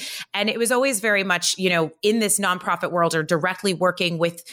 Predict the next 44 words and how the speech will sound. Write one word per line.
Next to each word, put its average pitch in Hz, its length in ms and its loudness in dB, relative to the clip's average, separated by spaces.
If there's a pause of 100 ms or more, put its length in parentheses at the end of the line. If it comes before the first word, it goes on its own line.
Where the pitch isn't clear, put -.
(140)
students 196 680 2
and 175 240 0
having 185 360 0
that 160 180 -2
piece 262 200 0
of 214 60 0
it. 175 100 2
And 170 120 0
I, 180 200 -2
I 208 60 0
never 262 300 2
really 190 220 2
saw 254 180 0
myself 185 400 0
as 165 140 -2
someone 175 200 2
who 185 100 2
was 175 120 0
going 165 200 2
to 165 60 -2
be 165 120 -2
working 175 320 0
with 165 160 -2
large 165 300 0
corporations. 165 800 0 (360)
But 220 140 -2
what's 220 240 0
been 202 160 0
so 262 240 2
exciting 165 480 -2
about 165 320 -2
this 165 140 0
opportunity 160 680 0
is 160 80 -2
that 175 120 0
I 165 80 -2
have 170 140 -2
had 208 240 -4
the, 175 160 2 (240)
the 170 140 2
experience 180 520 0
in 160 120 -8
learning 185 400 2
that 156 180 -4